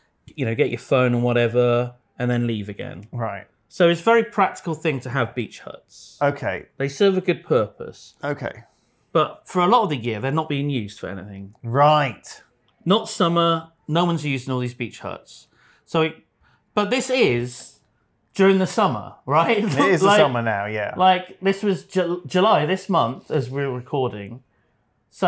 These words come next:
Speaker 1: I'm not quite sure of the logic there.
Speaker 2: Well, do you think it's one of these things that they've sort of thrown it up there as a kind of joke, like a theme? You know how you have these hotel rooms that are, like, themed? Like,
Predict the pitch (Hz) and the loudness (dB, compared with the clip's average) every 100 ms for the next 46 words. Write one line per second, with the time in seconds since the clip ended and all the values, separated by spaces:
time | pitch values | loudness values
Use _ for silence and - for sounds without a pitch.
0 | 175 170 202 196 208 196 - 185 170 156 | 4 4 2 0 -2 0 0 0 0 -2
1 | - _ _ _ - 147 147 139 139 - | -10 _ _ _ -4 0 2 2 0 -2
2 | 113 110 98 95 95 156 214 208 240 - | -12 -10 -10 -10 -8 0 0 0 -4 -2
3 | 285 269 262 233 220 208 196 - 151 127 | -2 -4 -6 0 0 0 -4 -2 -2 0
4 | 123 120 127 123 120 - 123 139 135 131 | -6 -4 2 2 2 -6 -4 -2 -2 -6
5 | - 147 139 127 _ - 190 190 185 170 | -8 -6 -6 -8 _ -6 0 2 4 2
6 | 160 - 127 120 117 117 127 117 104 120 | 2 2 2 2 -2 -6 -4 -4 -6 0
7 | 123 107 - - 117 113 - 143 104 107 | 2 2 -4 -6 -6 -6 -2 -2 -2 -4
8 | 135 160 170 165 156 139 139 - 135 - | 0 2 4 2 0 -2 -2 -2 -2 2
9 | 135 117 107 123 107 - - 120 104 104 | 0 0 -2 -2 -2 -4 -6 -4 -4 -10
10 | 104 - _ _ _ - 110 110 | -16 -20 _ _ _ -2 -2 -2